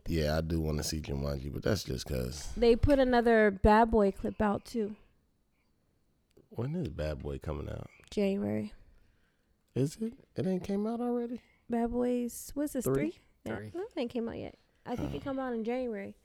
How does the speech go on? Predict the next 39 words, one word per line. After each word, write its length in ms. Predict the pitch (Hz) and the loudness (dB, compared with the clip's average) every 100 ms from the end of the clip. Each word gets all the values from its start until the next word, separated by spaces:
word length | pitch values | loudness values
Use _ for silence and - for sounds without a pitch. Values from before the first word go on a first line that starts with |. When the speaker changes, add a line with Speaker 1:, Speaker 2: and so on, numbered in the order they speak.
| - _ _ _ - - - | -20 _ _ _ -20 -18 -10
Speaker 3:
I 60 | |
wanna 300 | 127 143 113 | -4 -2 -4
see 300 | - 110 120 | -6 -6 -4
it, 140 | 123 - | -6 -8
but, 120 | 87 | -10
like, 260 | 85 85 - | -8 -10 -12
I 60 | - | -14
think 120 | - 254 | -6 -2
Speaker 2:
I'm 60 | |
Speaker 3:
it's 60 | 320 | 0
still 120 | 277 | 0
Speaker 2:
definitely 360 | 277 277 233 233 | 0 0 0 -2
Speaker 3:
gonna 100 | 226 | -4
be 40 | 226 | -4
like, 40 | |
Speaker 2:
seeing 100 | 226 | -2
Speaker 3:
eh. 220 | 220 220 226 | -2 -4 -4
Speaker 2:
that. 100 | - 240 - | -8 -16 -10
Speaker 3:
I'm 160 | 131 139 | -6 -4
just 160 | 131 | -4
seeing 180 | - 120 | -2 -2
it 80 | 104 | -2
for 120 | - | -4
the 80 | 90 | -8
culture. 380 | 80 98 82 - | -8 -8 -10 -12
That's 240 | 85 87 - | -12 -12 -12
it. 200 | 80 - _ - | -16 -16 _ -10
Speaker 2:
Yeah. 460 | 233 226 226 226 226 - - - | -6 -4 -4 -6 -8 -16 -20 -14
Speaker 3:
Like, 160 | - - | -14 -6
I 60 | 90 | -4
really 300 | 104 104 98 | -2 -2 -2
don't 400 | 90 110 101 90 | -2 -2 -2 -6
wanna 180 | 95 90 | -8 -10
see 220 | - 101 | -10 -12
it, 120 | - - | -12 -16
though. 140 | - - - - - - _ _ _ _ _ _ _ _ _ _ _ - | -16 -16 -18 -20 -20 -20 _ _ _ _ _ _ _ _ _ _ _ -14
That 120 | 104 | -8
makes 260 | 110 113 110 | -6 -6 -6
sense? 400 | 127 123 - | -8 -8 -14